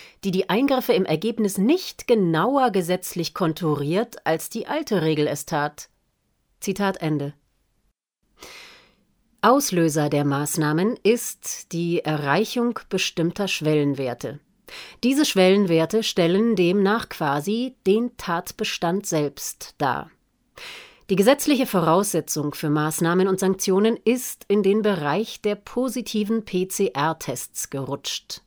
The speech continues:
In Paragraph achtundzwanzig a Absatz drei legt das Infektionsschutzgesetz fest, ab wie vielen Neuinfektionen, also überwiegend positive P-C-R-Tests, Maßnahmen zu ergreifen sind.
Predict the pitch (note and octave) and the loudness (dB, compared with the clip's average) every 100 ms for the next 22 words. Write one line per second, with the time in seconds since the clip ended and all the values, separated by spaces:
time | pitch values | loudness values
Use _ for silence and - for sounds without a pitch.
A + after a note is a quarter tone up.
0 | _ _ _ - - - - G#3 G#3 G#3 | _ _ _ -20 -18 -20 -2 2 2 4
1 | G#3+ G#3 G#3 G#3 - - G3+ F#3+ G3 G3+ | 2 4 2 2 -2 -2 0 0 0 -2
2 | G3+ - - E3 F3+ - D#3+ - D3+ - | -4 -6 0 2 2 -2 -6 -6 -8 -8
3 | - D3+ C#3 E3+ A#3 - - F#3+ B3 - | -4 -2 0 0 -2 -8 -2 2 2 2
4 | - - F3+ - F3 F#3+ - - F3+ A3 | -8 -2 -2 0 -2 -2 -6 -4 0 0
5 | A#3+ - G#3 - F#3 D#3+ D#3 - - A#3+ | -2 -2 -4 -4 -4 -2 -4 -6 -4 -4
6 | - - - - D3 - D3+ A3+ D4 - | -4 -12 -14 -8 -6 -4 0 4 2 0
7 | - G3 A3 C4+ C4 A#3+ A#3+ A#3 A3+ - | -2 0 2 2 2 2 0 0 0 0
8 | A3 - - A#3+ A#3+ A3+ D3 C#3+ C#3 C#3 | -4 -2 2 4 4 2 0 -2 -4 -8
9 | - _ - G#3 E3+ D#3 F3 E3+ - - | -10 _ 0 2 4 2 2 0 -4 -2
10 | F#3 E3+ D#3 E3+ D#3+ E3 D#3 E3 C3 D3 | -2 -2 -2 -4 -2 -2 -2 -2 -2 -2
11 | G#3 A#3 - - - - E3+ E3+ F3+ E3+ | -2 -4 -6 -12 -14 -2 2 2 2 0
12 | D3+ D#3 E3+ - F3 D3+ C#3 C3 C#3 B2+ | 0 0 -2 -4 -4 -2 -4 -4 -8 -8
13 | B2 - - | -10 -12 -20